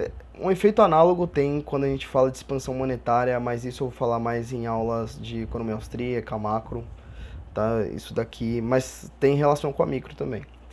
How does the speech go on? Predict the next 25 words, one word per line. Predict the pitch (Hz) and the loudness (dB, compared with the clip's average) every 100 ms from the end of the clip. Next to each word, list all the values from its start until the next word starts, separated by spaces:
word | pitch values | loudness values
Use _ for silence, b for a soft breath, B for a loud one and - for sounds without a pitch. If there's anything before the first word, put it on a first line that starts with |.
| B B B B | B B B B
O | 165 | -2
efeito | - 185 196 | 2 4 6
resultante | 196 190 170 170 175 | 4 4 2 0 0
do | 165 | -2
imposto | 156 - 151 160 165 | -2 2 2 0 -6
se | - | -10
torna, | - 131 131 131 | 2 4 4 2
invariavelmente, | - 143 139 135 143 147 143 139 139 | 0 2 4 4 2 0 -2 -2 -2
a | |
redução | 139 160 165 - 139 | 0 -2 -4 -4 -2
da | 135 | -2
disponibilidade | - - 139 135 127 120 117 117 | -4 -6 -4 -2 -2 0 0 -2
dos | |
recursos | 127 131 - 120 - 151 | -2 -2 -4 -8 -8 -4
para | 135 131 139 | 2 2 2
os | 143 - | -4 -8
fins | 135 131 | -6 -6
que | - | -6
a | |
sociedade | 131 135 180 165 135 | -8 -4 2 6 6
e | 147 | 4
o | |
mercado | 151 120 113 | -4 -2 -2
mais | 110 107 | -2 -2
valoriza. | 123 143 143 107 | 0 0 0 -4